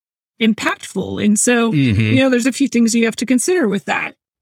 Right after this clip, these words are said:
Speaker 1: Uh, if you blow up the drawing or the, the photo that big, will you still get enough detail without pixelation?
Speaker 2: Right.
Speaker 1: Secondly, if you need to print out the line drawing or whatever,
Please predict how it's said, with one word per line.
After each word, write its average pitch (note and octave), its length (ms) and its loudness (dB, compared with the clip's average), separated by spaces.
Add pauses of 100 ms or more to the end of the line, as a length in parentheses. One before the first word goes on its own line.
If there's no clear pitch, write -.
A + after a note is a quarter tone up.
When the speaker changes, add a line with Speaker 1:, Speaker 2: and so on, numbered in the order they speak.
(120)
Speaker 1:
Uh, G#3+ 280 -2
if G#3 180 -4
you A3+ 80 0
blow G#3+ 340 0
up - 140 -4
the A#3 100 -2
drawing G#3+ 480 2
or A3 120 0
the, G3+ 220 0
the F#3 120 -2
photo A#3+ 400 0
that G#3 280 -2
big, G#3 420 0
will A3+ 220 0
you A#3 200 -2
still A3+ 280 -2
get A3 160 0
enough A3 260 0
detail G#3 380 -4
without G3+ 280 -4
pixelation? G3+ 840 -4 (580)
Speaker 2:
Right. G#2 120 2
Speaker 1:
Secondly, A#3+ 800 -2
if A3+ 240 0
you A#3+ 160 0
need A3+ 320 2
to G#3+ 160 -2
print D4+ 360 -2
out C4+ 240 -2
the A3+ 100 -2
line G3+ 360 0
drawing G3 460 2
or G3+ 120 0
whatever, G3+ 680 0